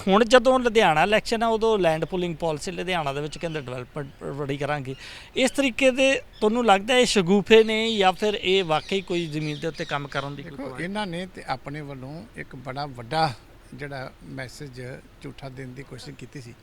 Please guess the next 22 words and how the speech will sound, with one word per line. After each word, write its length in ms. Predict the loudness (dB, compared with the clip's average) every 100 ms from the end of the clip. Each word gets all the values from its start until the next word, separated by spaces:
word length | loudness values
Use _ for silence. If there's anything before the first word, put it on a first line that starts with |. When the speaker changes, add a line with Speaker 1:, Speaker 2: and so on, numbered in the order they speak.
| -20 -20 -20 -20 -14
Speaker 2:
ਵੀ 60 |
ਦੇਖੋ 300 | -10 -8 -8
ਜੀ, 100 | -10 -10
ਕਿੱਡੇ 320 | -10 -6 -4
ਵੱਡੇ 340 | -4 -6 -8 -10
ਸਕੇਲ 300 | -10 -12 -10
ਤੇ 140 | -10
ਅਸੀਂ 120 | -12
ਪੰਜਾਬ 360 | -12 -10 -8 -8
ਨੂੰ 140 | -12
ਡਿਵੈਲਪ 220 | -10 -10 -10
ਕਰਨ 120 | -12
ਲੱਗੇ, 180 | -12 -14
ਪੱਚੀ 440 | -12 -14 -12 -8 -6
ਹਜ਼ਾਰ 380 | -4 2 4 4
Speaker 1:
ਹੂੰ। 440 | -4 -18 -16 -10
Speaker 2:
ਜਿਹੜਾ 260 | -6 -6 -8 -12
ਏਕੜ 240 | -12 -12
ਐਕਵਾਇਰ 260 | -10 -10 -10
ਕਰ 160 | -14
ਰਹੇ 100 | -16
ਹਾਂ। 80 | -18